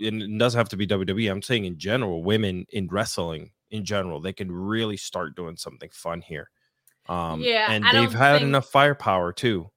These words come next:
Speaker 1: behind them to, to, you know, with Saraya and all, all that stuff.
Speaker 2: Yeah, I think you don't invest in someone like Saraya without
Speaker 1: Yeah.
Speaker 2: l-, like, literal dollars. I mean, invest. I don't mean, like,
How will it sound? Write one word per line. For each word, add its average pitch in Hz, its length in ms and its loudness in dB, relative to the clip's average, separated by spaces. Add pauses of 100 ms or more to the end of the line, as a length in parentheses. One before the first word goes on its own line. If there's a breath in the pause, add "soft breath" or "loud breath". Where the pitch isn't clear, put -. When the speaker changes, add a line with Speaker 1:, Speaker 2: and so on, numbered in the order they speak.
Speaker 1:
behind 101 400 -4
them 85 140 -6
to, 87 180 -8
to, - 320 -10
you 98 140 -6
know, 85 100 -6
with 73 180 -8
Saraya 90 480 0
and 87 100 -6
all, 85 160 -6 (100)
all 78 120 -6
that 76 140 -6
stuff. - 360 -18 (380)
Speaker 2:
Yeah, 208 440 0
I 202 120 2
think 214 380 -6 (560)
you 233 160 -2
don't 254 240 0
invest 208 480 -2
in 196 140 -8
someone 185 280 -8
like 175 160 -10
Saraya 180 480 -4
without 170 580 -6 (280)
Speaker 1:
Yeah. 85 420 0
Speaker 2:
l-, 320 200 -2
like, 277 360 4
literal 262 600 8
dollars. 185 560 0
I 180 140 -6
mean, 180 220 -12
invest. 165 440 -10
I 202 80 0
don't 196 180 -4
mean, 196 160 -8
like, 175 320 -6